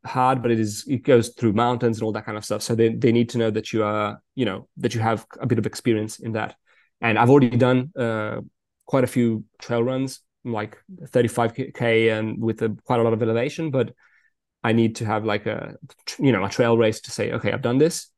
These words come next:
And a gravel event, I've already done some fairly long gravel events, like two twenty, two thirty K.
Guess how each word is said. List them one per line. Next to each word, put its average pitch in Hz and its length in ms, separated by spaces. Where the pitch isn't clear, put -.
And 110 540
a 131 80
gravel 131 300
event, 139 380
I've 131 120
already 139 140
done 120 480
some 117 260
fairly 117 220
long 113 120
gravel 117 400
events, 131 400
like 104 280
two 110 440
twenty, 113 420
two 113 180
thirty 113 240
K. 120 340